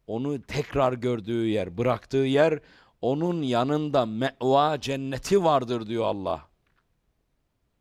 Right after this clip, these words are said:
İz yağşez sidratel ma yağşa. İz yağşez sidrate. O an sidreyi bürüyen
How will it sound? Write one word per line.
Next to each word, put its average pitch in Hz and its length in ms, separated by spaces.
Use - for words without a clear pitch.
İz 127 400
yağşez 127 800
sidratel 123 1160
ma 120 460
yağşa. 110 840
İz 135 240
yağşez 147 560
sidrate. 117 880
O 123 180
an 135 440
sidreyi 117 880
bürüyen 127 760